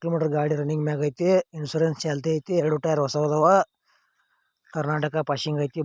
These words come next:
ಬೈಕ, ಪೇಪರ್ಸು ಕ್ಲಿಯರ್ ಅದಾವ. ಗೆಳೆಯರ ಪ್ರೈಸ್ ಮೂವತ್ತು ಸಾವಿರ ರೂಪಾಯಿ ಹೇಳ್ಯಾರ, ಒಂಚೂರು ಹೆಚ್ಚು ಕಡಿಮೆ ಆಕೈತಿ ರೇಟ್ನ್ಯಾಗ. ಇಷ್ಟ ಆಯ್ತಂದ್ರ Honda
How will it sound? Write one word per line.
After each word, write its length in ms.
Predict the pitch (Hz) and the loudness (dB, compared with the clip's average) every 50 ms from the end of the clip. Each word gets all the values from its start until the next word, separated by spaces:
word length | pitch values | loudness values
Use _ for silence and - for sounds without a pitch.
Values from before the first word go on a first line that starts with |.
| 139 | -4
ಬೈಕ, 200 | 143 143 - - 170 180 185 190 - - _ _ _ _ _ _ _ - | -4 -4 -4 -2 0 2 2 2 0 -4 _ _ _ _ _ _ _ -10
ಪೇಪರ್ಸು 380 | 160 143 131 - 151 - 160 151 - | -10 -8 -6 -6 -6 -4 -6 -8 -6
ಕ್ಲಿಯರ್ 240 | 151 147 147 147 147 | -4 -4 -2 -2 0
ಅದಾವ. 180 | 147 143 147 156 170 180 185 - _ - _ _ _ _ _ _ _ _ _ _ _ _ _ _ _ _ _ _ _ _ _ _ _ _ _ _ _ _ _ _ - | 0 0 2 4 4 4 4 2 _ -16 _ _ _ _ _ _ _ _ _ _ _ _ _ _ _ _ _ _ _ _ _ _ _ _ _ _ _ _ _ _ -12
ಗೆಳೆಯರ 300 | 156 147 156 160 165 165 - - | -8 -4 -2 0 0 0 -2 -2
ಪ್ರೈಸ್ 380 | 143 143 147 160 170 165 151 165 170 170 175 175 185 185 - - 165 151 | -2 0 2 2 2 2 4 4 6 6 6 6 6 4 2 -2 -4 -2
ಮೂವತ್ತು 320 | 147 151 151 160 - - | -2 0 0 -2 -2 -2
ಸಾವಿರ 140 | - 151 147 139 | -4 -4 -4 -2
ರೂಪಾಯಿ 200 | 127 175 165 156 | -2 -2 -2 0
ಹೇಳ್ಯಾರ, 200 | 156 151 147 160 170 180 185 - - - _ _ _ - _ _ _ _ _ _ _ _ _ _ _ _ _ _ _ _ _ _ _ - | 0 0 2 4 4 4 4 2 -2 -12 _ _ _ -20 _ _ _ _ _ _ _ _ _ _ _ _ _ _ _ _ _ _ _ -10
ಒಂಚೂರು 360 | 156 143 131 - 160 165 165 160 | -10 -10 -6 -2 0 0 0 0
ಹೆಚ್ಚು 160 | 151 131 - 151 - | -2 -4 -4 -2 0
ಕಡಿಮೆ 220 | 165 160 160 160 156 | 0 0 0 -2 -4
ಆಕೈತಿ 240 | - - 151 131 151 151 | -4 -6 -6 -4 -2 -4
ರೇಟ್ನ್ಯಾಗ. 360 | 151 147 156 151 151 143 147 156 160 160 - - - _ _ _ _ - | -4 -2 -4 -4 -4 -2 0 2 2 2 0 -2 -10 _ _ _ _ -20
ಇಷ್ಟ 120 | - - - 151 | -18 -12 -8 -8
ಆಯ್ತಂದ್ರ 320 | 151 151 - 156 151 151 160 175 175 - _ - - 139 | -8 -6 -6 -6 -2 0 2 2 2 0 _ -18 -12 -8
Honda 220 | 147 147 147 156 | -6 -4 -2 -2